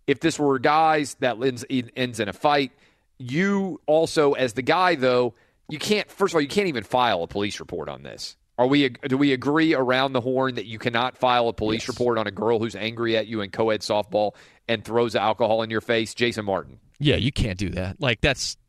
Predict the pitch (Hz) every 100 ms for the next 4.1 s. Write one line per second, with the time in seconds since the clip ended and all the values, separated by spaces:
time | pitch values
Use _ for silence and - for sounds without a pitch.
0 | - 143 - - - _ _ _ _ _
1 | - 180 180 139 180 180 160 - - 180
2 | 160 117 104 120 117 101 107 107 127 117
3 | 110 110 107 113 107 104 104 - 123 98
4 | 104